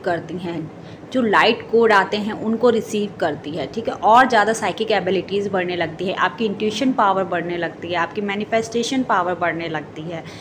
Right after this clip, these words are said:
ठीक है। आप अपनी लाइफ में हर एक चीज़ को मैनिफेस्ट करने लगते हो। कब करते हो? जब आपके अंदर का सारा विश निकल जाता है, आपके अंदर की सारी नेगेटिविटी रिलीज़ हो जाती है, ठीक है।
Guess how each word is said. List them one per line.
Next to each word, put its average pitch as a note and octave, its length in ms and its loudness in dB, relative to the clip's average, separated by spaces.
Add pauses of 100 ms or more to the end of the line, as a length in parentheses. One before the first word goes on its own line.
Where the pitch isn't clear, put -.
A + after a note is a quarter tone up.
(240)
ठीक B3 180 -4
है। C#4 80 6
आप - 280 6
अपनी A3+ 200 -2
लाइफ G3+ 260 4
में A#3 100 -2
हर A#3 220 2
एक B3+ 120 0
चीज़ - 260 -2
को B3 80 2
मैनिफेस्ट G#3+ 580 2
करने E3+ 300 -2
लगते E3 280 -4
हो। F#3 120 -6 (180)
कब B3+ 200 4
करते C4 280 4
हो? C4+ 140 4
जब C#4 200 0
आपके A#3 400 4
अंदर G3+ 240 0
का A3+ 140 -2
सारा G3+ 280 0 (100)
विश A3 240 2
निकल E3 260 -2
जाता D#3 340 -4
है, E3 160 -4
आपके G3 380 -2
अंदर F#3 180 0
की G3 140 -6
सारी F#3+ 380 -2 (480)
नेगेटिविटी C4 840 4
रिलीज़ G3+ 440 4
हो F3+ 140 6
जाती C#3+ 380 -4
है, C3+ 260 -8 (1300)
ठीक G#3 180 -2
है। A3 140 4